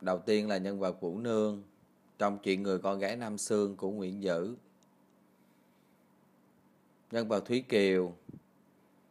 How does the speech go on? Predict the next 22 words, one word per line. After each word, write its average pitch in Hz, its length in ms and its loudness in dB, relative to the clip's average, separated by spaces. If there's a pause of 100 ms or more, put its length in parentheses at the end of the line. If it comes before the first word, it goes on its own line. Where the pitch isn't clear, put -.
(520)
qua 110 180 4
ba 107 220 2
đoạn 95 300 -2
trích 131 140 2 (420)
truyện 92 200 -6
Kiều. 92 420 0 (1200)
Đó 95 160 -4
là 110 160 -6
đoạn 92 160 -6
trích 113 200 -6
Chị 98 100 2
em 95 180 0
Thúy 120 160 -2
Kiều, 90 440 2 (1000)
Cảnh 92 220 -4
ngày 98 220 -4
xuân, 107 420 2 (1120)
Kiều 92 220 0
ở 92 100 2
lầu 95 220 -2
Nguyễn 98 200 -6
Bích 120 160 2